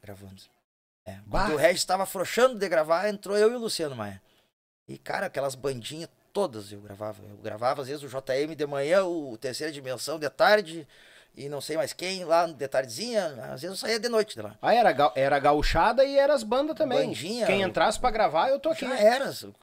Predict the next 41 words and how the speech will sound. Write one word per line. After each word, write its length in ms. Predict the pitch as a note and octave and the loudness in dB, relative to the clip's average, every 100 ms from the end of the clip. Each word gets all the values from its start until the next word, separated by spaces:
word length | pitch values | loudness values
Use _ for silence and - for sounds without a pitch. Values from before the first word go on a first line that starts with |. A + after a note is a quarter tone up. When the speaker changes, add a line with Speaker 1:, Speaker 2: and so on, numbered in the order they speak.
| _ - | _ -10
Speaker 1:
entrasse 420 | C3 B2+ D3 F3+ | -10 -2 -2 -2
tossindo, 440 | A3 - F3+ G#3 | -4 -4 -2 -2
eu 40 | B3 | -4
tava 160 | D4+ | -6
com 60 | D4+ | -6
a 40 | C#4+ | -2
gaita 240 | A#3+ B3 | -2 -2
atrás, 260 | - C#3 C#3+ | -6 -4 -4
né? 80 | - - F#3 A#3+ - A#3+ | -10 -4 2 2 2 0
Speaker 2:
<laughs> 540 | A3 A#3 A#3 A#3 F#3 | 0 -2 -2 -2 2
É, 60 | F#3 | 2
o 120 | F#3 | 2
tom 220 | F3 F3+ | 0 -2
é 60 | G#3 | -2
tal. 260 | F3+ C#3+ | 0 0
Speaker 1:
É, 240 | A2+ A2 A2+ _ _ | 0 -6 -8 _ _
gravava 460 | A#2 A#2 A2+ A#2 C3+ | -12 -10 -8 -8 -10
de 80 | |
tudo. 320 | F#3+ C3+ C3 G3 _ _ _ | -12 -16 -20 -20 _ _ _
Hum. 200 | C#3+ F3+ _ _ | -20 -20 _ _
Speaker 2:
Pá. 420 | C3+ D#3 E3+ E3 _ _ - | -12 -12 -14 -20 _ _ -2
Não, 300 | E3+ C4 C#3 | 2 2 0
e, 240 | B2+ C3 | -4 -8
e 100 | B2 | -6
outra 220 | B2+ - G#3+ | -6 -6 -8
coisa, 320 | D#3+ F#3+ E3 | -6 -4 -4
né, 140 | B2+ | -2
ô, 60 | D#3 E3 | -2 -4
ô 100 | C3 | -8
Luizinho? 360 | C3 B2 G#2 G2 _ _ | -10 -10 -12 -14 _ _
Isso 280 | A#2 - A2+ | -12 -10 -8
abre 260 | A2+ D3+ F#3+ | -8 -8 -8
um 140 | E3+ | -8
leque 340 | B2 D#3 - | -6 -8 -8
de 140 | D3+ C3 | -18 -16
conhecimento 760 | C3+ B2+ B2 - G#2+ C3+ D#3 | -14 -12 -12 -12 -10 -10 -10
e 40 | C#3+ | -10
harmonias 500 | C3 A#2+ A2 D3+ D3 | -10 -10 -8 -10 -12
e 60 | |
coisa 240 | C#3+ B2 G#2+ | -14 -12 -10
arada, 240 | C3+ G3+ | -8 -8